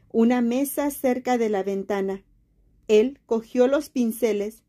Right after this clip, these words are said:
el lienzo grande, una serie de pequeños frascos llenos de tinta de diversos colores, un paquete de cigarrillos, y se arrodilló a sus pies. "Mantén siempre la misma posición".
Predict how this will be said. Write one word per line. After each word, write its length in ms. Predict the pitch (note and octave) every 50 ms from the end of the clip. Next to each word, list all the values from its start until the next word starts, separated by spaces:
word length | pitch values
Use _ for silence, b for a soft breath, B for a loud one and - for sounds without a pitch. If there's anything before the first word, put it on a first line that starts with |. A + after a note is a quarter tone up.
| _ _ _ _ _ _ -
el 200 | - A3+ A3 A3+
lienzo 480 | A#3 B3 C4+ C#4+ D4 C#4+ - D#4+ C#4 C4+
grande, 500 | C4+ B3 A3+ A3 G#3+ G#3 G3+ A3 A#3+ - _ _ _ _ _ _ _
una 340 | - - C#4 D4 E4+ F4 F4
serie 480 | F4+ - - C#4+ C#4+ C#4+ C4+ C4 B3 G#3
de 120 | G#3+ G#3
pequeños 680 | G#3 - A3+ A3+ - B3+ A#3+ A#3+ B3 B3+ B3+ B3 -
frascos 640 | - B3+ A#3+ A#3+ B3+ B3+ - - - A3+ G3+ G3 -
llenos 380 | A#3 A#3 B3 C4+ D4 D4+ C#4
de 120 | - C#4 B3+
tinta 520 | B3+ - A#3+ B3 B3+ B3 A#3+ B3 A3+ G3
de 140 | F#3+ G3 G3
diversos 640 | F#3+ G3+ G3 G3+ A3 A3 A3 - - B3 A#3 -
colores, 600 | - - G#3+ G#3 G#3 G#3 G#3+ A#3 C4+ C#4+ - - _ _ _ _ _ _ _ _ _ _
un 240 | - A#3+ A#3+ A#3+ A#3+
paquete 520 | - A#3 A#3+ - - A#3+ A#3 A#3+ B3+ A#3
de 120 | A3 G#3 G3
cigarrillos, 960 | G3 - A3 G3 F3 G3 F#3+ G3 G#3+ A#3+ B3+ A#3+ C#4+ C#4 C#4 C#4+ - _ _ _ _ _ _ _ _ -
y 140 | A3 A3
se 200 | G#3+ - - A3
arrodilló 580 | G#3 G3+ G#3 G#3 G3 G3+ G3 F3+ F3 A3 A3+ A3+
a 100 | A3+ A3
sus 300 | A3+ - A3 G3+ - -
pies. 400 | - G#3 G3+ G3 G3 G3 - _ _ _ _ _ _ _ _ _ _ _ _ _
"Mantén 520 | - G#3+ A3 A3 G#3+ G#3+ - A#3+ B3+ C4 C4+
siempre 520 | B3+ - - C4+ C#4+ C#4 B3+ C4 A#3+ A3
la 140 | A3 G#3 G#3
misma 400 | G#3+ G#3+ G#3+ G#3 - A#3 A3+ A3
posición". 680 | A3 G#3+ G#3 - G#3+ F#3+ - - A3+ G#3 G3+ G3 G3